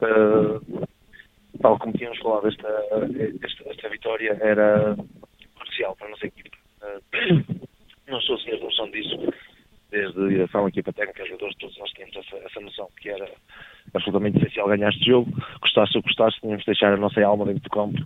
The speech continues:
e vencer este jogo por nós, por nossos adeptos, pelo clube, acima de tudo. E os jogadores incorporaram perfeitamente a sair daí, deram tudo lá dentro e, e conseguimos uma vitória com números expressivos,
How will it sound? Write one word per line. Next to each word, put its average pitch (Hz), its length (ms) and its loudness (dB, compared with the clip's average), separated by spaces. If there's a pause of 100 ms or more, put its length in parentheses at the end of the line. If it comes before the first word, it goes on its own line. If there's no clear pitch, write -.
(720)
e 104 80 -6
vencer 101 280 -4
este - 160 -6
jogo 107 280 -6
por 101 120 -16
nós, 110 200 -6
por 107 80 -16
nossos 98 180 -10
adeptos, 101 360 -2
pelo 92 180 -8
clube, 104 360 0
acima 95 280 -6
de - 60 -20
tudo. 98 240 -2 (680)
E 98 120 -6
os 95 60 -2
jogadores 101 300 2
incorporaram 98 560 2 (160)
perfeitamente 101 460 -14
a 101 80 -12
sair 107 100 -2
daí, 104 280 6
deram 98 260 2
tudo - 220 -14
lá 95 100 -8
dentro 98 340 -8
e, 90 60 -10 (100)
e 85 260 -14
conseguimos 101 640 -2
uma 95 80 -6
vitória 95 440 2 (240)
com 110 100 -4
números 104 340 2
expressivos, - 600 2